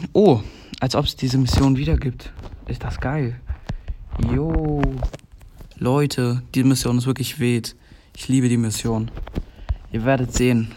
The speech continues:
worum es bei der Mission geht. So, let's go. Da oben steht schon. Je nachdem, wie gut ihr Englisch könnt. Oh nein.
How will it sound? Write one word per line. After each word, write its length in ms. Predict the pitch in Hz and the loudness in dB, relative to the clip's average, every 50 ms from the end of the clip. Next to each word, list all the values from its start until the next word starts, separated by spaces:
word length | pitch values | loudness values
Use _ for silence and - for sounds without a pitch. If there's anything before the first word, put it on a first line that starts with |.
| - - | -14 -10
worum 280 | 151 135 113 117 120 127 | -6 -2 -2 0 0 0
es 80 | 127 | 0
bei 140 | - - 113 | 0 0 0
der 100 | 120 127 | 0 0
Mission 420 | 120 117 - - 123 117 117 120 | 0 -2 -2 -2 0 0 0 0
geht. 280 | - 117 117 - - - - - - - - - - - - - - - - - - - _ - | 0 -2 -2 -4 -6 -10 -18 -20 -20 -20 -20 -20 -20 -20 -20 -20 -20 -20 -20 -20 -20 -20 _ -8
So, 320 | - 123 131 127 117 110 107 - - - - - - - - | -2 0 2 2 2 0 -2 -6 -12 -18 -20 -20 -20 -12 -6
let's 320 | - 120 123 120 - - - | -2 -2 -2 0 -2 -2 0
go. 260 | 127 127 117 113 113 107 - - - - - - - _ _ _ _ _ _ - - - _ - - - - - - - - - - - - - - - - | 2 2 2 0 -2 -6 -10 -16 -20 -20 -20 -20 -20 _ _ _ _ _ _ -20 -20 -20 _ -20 -20 -20 -20 -20 -20 -20 -20 -20 -20 -20 -20 -20 -20 -14 -8
Da 120 | - 117 | -4 -2
oben 160 | 107 113 123 | 0 0 0
steht 280 | 123 - - 110 110 - | -2 -2 -4 -4 -4 -2
schon. 340 | - - 135 139 170 180 - - - - - - - - - - - - - - - - - - - - - - - - - - - - - | -2 0 0 0 0 -2 -4 -10 -16 -18 -18 -18 -18 -20 -20 -18 -16 -16 -16 -14 -16 -16 -16 -18 -18 -18 -20 -20 -20 -20 -20 -20 -20 -18 -12
Je 60 | - | -8
nachdem, 280 | - 120 - - 107 117 | -8 -6 -4 -2 -2 -2
wie 100 | 117 110 | -2 -2
gut 180 | - 120 - - | -4 -4 -4 -4
ihr 160 | 117 - - | -4 -4 -2
Englisch 360 | - 123 127 131 135 - - | 0 0 0 0 -2 -4 -4
könnt. 380 | - 156 151 160 180 - - - - - - - - - - - - - - - - - - - - - - - | -2 -2 -2 0 -2 -4 -8 -12 -18 -20 -20 -20 -20 -20 -20 -20 -14 -10 -10 -10 -10 -12 -18 -20 -20 -16 -8 -4
Oh 120 | - 127 | -2 0
nein. 360 | 135 143 151 160 151 135 123 | 2 2 2 2 2 2 0